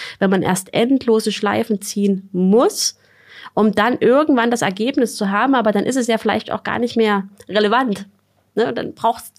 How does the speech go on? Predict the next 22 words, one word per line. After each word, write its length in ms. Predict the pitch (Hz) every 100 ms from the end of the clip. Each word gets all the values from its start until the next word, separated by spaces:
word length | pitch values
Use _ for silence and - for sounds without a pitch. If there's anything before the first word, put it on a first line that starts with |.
| -
braucht's 300 | - 269 -
wieder 120 | 208 202
was 100 | 196
anderes. 380 | 240 269 185
Also 140 | 185 190
ich 120 | -
glaube, 220 | 202 202
das 140 | 196 185
ist 100 | 160
auch 80 |
eine 140 | 190 196
neue 240 | 185 180
Unternehmensform 1700 | 170 170 170 220 208 - - _ _ _ _ _ _ - - 226 269
und 220 | 196 196 -
es 280 | - - 185
wird 180 | 233
auch 180 | - 190 202
in 120 | 196
Zukunft 460 | 196 233 233 202 -
nicht 180 | 226
mehr 220 | 220 190 -
ohne 460 | 208 220 202 190